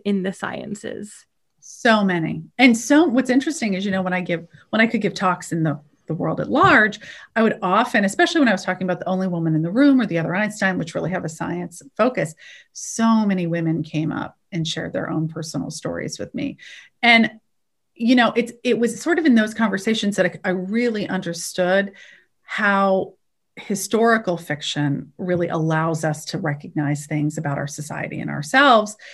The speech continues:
Speaker 2: which would have been very hard. Like, some of these women told me that if they had read, you know, a, a memoir about a modern day scientist, it wouldn't have hit them in the same way,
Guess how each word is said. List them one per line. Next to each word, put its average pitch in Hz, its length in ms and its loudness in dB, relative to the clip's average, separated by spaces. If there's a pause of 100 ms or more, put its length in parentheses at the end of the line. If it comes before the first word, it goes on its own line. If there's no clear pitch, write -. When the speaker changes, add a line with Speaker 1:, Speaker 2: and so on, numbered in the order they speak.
(360)
Speaker 2:
which 220 280 0
would 208 120 2
have 196 100 0
been 185 140 2
very 165 240 2
hard. 185 260 -2
Like, 170 140 -4
some 233 160 2
of 214 60 4
these 196 200 -2
women 185 380 0
told 349 360 -2
me 170 200 2
that 165 180 2
if 160 100 -4
they 185 140 0
had 175 220 -2
read, 180 400 2 (580)
you 202 160 0
know, 170 420 0
a, 156 220 -2
a 185 60 0
memoir 175 680 2
about 156 380 -2
a 170 100 -4
modern 175 440 2
day 160 160 0
scientist, 220 580 2
it 190 120 -4
wouldn't 254 240 4
have 147 120 -2
hit - 280 -6
them 160 200 0
in 156 100 0
the 151 80 0
same 160 360 -2
way, 175 500 2